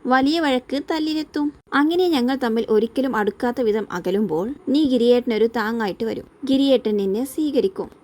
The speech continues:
ഇതാണോ നിന്റെ പ്ലാൻ?" എന്ന് ചോദിക്കട്ടെ മഞ്ജു. എല്ലാം കേട്ട് അന്തം വിട്ട് വായ് പൊളിച്ച് നിൽക്കുകയാണ് ട്ടോ ശാലിനി.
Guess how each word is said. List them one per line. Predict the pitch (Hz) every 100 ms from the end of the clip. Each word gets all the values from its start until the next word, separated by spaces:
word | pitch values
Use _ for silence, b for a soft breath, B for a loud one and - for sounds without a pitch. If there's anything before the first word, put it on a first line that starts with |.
| -
ഇതാണോ | 185 165 180 240
നിന്റെ | 277 277
പ്ലാൻ?" | 285 277 269 262
എന്ന് | 233
ചോദിക്കട്ടെ | 220 208 185 - 196 196
മഞ്ജു. | 190 170 - 226
എല്ലാം | 220 247 269 262
കേട്ട് | 240 226
അന്തം | 202 220
വിട്ട് | 214 202
വായ് | 175 175
പൊളിച്ച് | 226 196 170 190
നിൽക്കുകയാണ് | 175 151 - 180 147
ട്ടോ | - 151
ശാലിനി. | 170 147 151 165